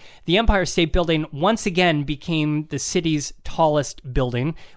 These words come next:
would remain that for several years. As you mentioned, today it's the fifth tallest in the United States. Today's owners, the Empire State Realty Trust Company, turned around and reinvested in updating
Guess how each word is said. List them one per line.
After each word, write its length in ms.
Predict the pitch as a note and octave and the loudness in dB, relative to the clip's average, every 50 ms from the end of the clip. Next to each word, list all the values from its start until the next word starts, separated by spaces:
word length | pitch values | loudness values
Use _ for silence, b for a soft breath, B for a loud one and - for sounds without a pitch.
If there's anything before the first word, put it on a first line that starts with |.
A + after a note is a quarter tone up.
| B | B
would 120 | - D3+ D3 | -8 -6 -2
remain 260 | D#3 D#3 E3 E3 D#3 | 0 2 4 4 4
that 160 | D#3 D3 - | 4 2 0
for 80 | - D#3 | -2 -6
several 320 | C#3 - D3+ C#3 B2+ B2+ | -4 -2 -2 -2 0 -2
years. 600 | B2 C3 C#3+ E3 G3+ G#3 F#3+ D3+ C3+ C3 - B B B B - - - - _ - - _ _ - | -4 -4 -6 -2 0 0 2 2 0 0 -2 B B B B -20 -20 -20 -20 _ -20 -20 _ _ 2
As 200 | F3 F#3+ F3+ E3 | 2 2 2 2
you 60 | G3+ | 2
mentioned, 460 | F#3 F3 E3 E3 - F#3+ G3 F#3+ - - - - - - | 2 2 2 2 0 -2 -2 -2 -6 -10 -18 -20 -20 -4
today 360 | - - G3+ F3 F3+ E3+ E3 | 0 2 4 6 6 6 6
it's 180 | E3 D#3+ - - | 2 0 -4 -4
the 140 | - F#3+ F3+ | -2 -2 -2
fifth 540 | - - - - C4 C4+ B3+ - - - - | -2 -6 -2 0 0 0 0 -2 -10 -8 -2
tallest 520 | - D#3 C#3 B2+ A#2+ B2 C#3 - - - - | 2 2 2 2 0 -4 -8 -10 -12 -10 -4
in 160 | - E3 E3 | -2 0 2
the 60 | E3 E3 | 2 2
United 380 | E3+ E3 D#3 D3+ C#3+ C#3 - | 2 2 2 2 0 -2 -4
States. 520 | - - - E3 C#3 B2 - - - - b b b b b b b b b - _ - _ | -4 -2 -2 -2 -2 -4 -8 -14 -16 -16 b b b b b b b b b -20 _ -20 _
Today's 420 | - - A3 F#3 A3+ C4 C4+ A3+ A3 | -4 0 2 4 4 2 2 2 2
owners, 520 | G#3 G3+ G3+ F3 C#3 - - - - - - | 2 2 2 0 -2 -4 -8 -10 -14 -14 -12
the 240 | - C#3 D#3 E3+ E3+ | -12 -10 -10 -8 -8
Empire 340 | E3+ F3+ F#3+ G3 G3 F#3+ F3 | -6 -2 0 0 0 2 0
State 280 | D#3 - - E3 D3+ C#3 | 0 0 0 -2 -2 -2
Realty 340 | C#3+ D#3 E3+ E3 D#3 - E3 | -2 0 0 0 -2 -4 -8
Trust 460 | C3 - - D#3+ D3 D3 - - - | -6 0 0 0 0 0 -2 -8 -8
Company, 400 | - D3+ C#3 B2+ - B2+ A#2+ A#2+ b b b b b b b - | -6 -6 -2 -2 -2 -2 -2 -6 b b b b b b b -4
turned 280 | - G#3+ A3+ A3+ A3 G#3 | 0 0 0 0 0 -2
around 540 | G3 E3+ E3+ E3 E3 D#3+ D#3+ E3 E3 D#3+ - _ - | -2 -2 0 0 0 2 0 0 -2 -4 -6 _ -4
and 240 | E3+ D#3+ D#3+ D#3 - | -2 -2 -2 -2 -4
reinvested 720 | - D#3 G3 A3+ A#3 A3+ G3+ F3 F#3 E3+ - - - E3 D#3 | -2 0 2 2 2 2 2 2 0 0 0 -4 -6 -6 -4
in 220 | F3 E3 D#3 E3 - - _ - | -4 -4 -4 -6 -8 -12 _ -2
updating 600 | F3+ F3+ - - G3+ F#3 D#3+ D3 C3+ B2 A#2+ A#2+ | -2 -2 0 2 2 2 2 2 0 -2 -4 -8